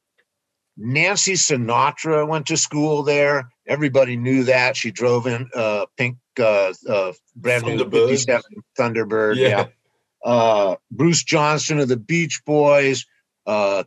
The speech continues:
Speaker 1: Kim Fowley, who would become a record producer, Sandy Nelson, who would become a recording artist and star drummer. Um, the, uh, th-, there was a girl there whose, uh,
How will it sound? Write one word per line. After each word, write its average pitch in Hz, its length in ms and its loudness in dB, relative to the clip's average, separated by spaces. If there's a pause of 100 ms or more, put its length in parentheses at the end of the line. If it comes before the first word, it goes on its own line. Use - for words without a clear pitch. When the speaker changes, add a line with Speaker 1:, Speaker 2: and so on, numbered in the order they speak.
Speaker 1:
Kim 151 280 -2
Fowley, 139 500 2
who 135 60 4
would 123 100 0
become 113 280 -6
a 95 60 -6
record 156 460 -2
producer, 135 600 -2
Sandy 123 500 -4
Nelson, 135 560 -2
who 120 80 -6
would 95 120 -12
become 107 260 -10
a 101 40 -10
recording 113 460 -6
artist 110 400 -4
and 98 100 -14
star 98 380 -2
drummer. 147 640 -4 (400)
Um, 95 500 -4 (340)
the, 127 360 -8
uh, 156 300 2 (420)
th-, 185 140 -4
there 185 220 4
was 185 160 2
a 165 40 0
girl 175 380 4
there 156 440 2
whose, 139 360 -2
uh, 120 460 2